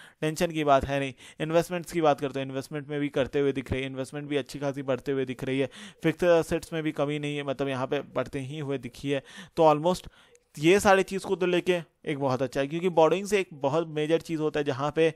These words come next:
दिक्कत बन सकती है, क्योंकि बोरोइंग्स अगर ज़्यादा बढ़ी रहती है तो कंपनी को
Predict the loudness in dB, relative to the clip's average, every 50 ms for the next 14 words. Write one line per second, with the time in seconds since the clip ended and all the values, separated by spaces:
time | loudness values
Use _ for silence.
0 | -4 -20 -20 -20 _ _ -4 -4 -2 2 2 0 2 2 -4 -4 -4 -6 -8 -8
1 | -8 -8 -6 -4 -4 -4 -4 -6 _ _ _ _ _ _ -4 -4 2 2 2 6
2 | 6 6 6 6 0 -4 -4 -2 -2 0 0 0 2 4 4 4 4 4 2 0
3 | 0 0 2 2 2 0 0 -2 -4 -6 -4 -4 -6 -6 -8 _ -18 -8 -8 -8
4 | -2 -2 -2 -2 -2 0 2 2 2 2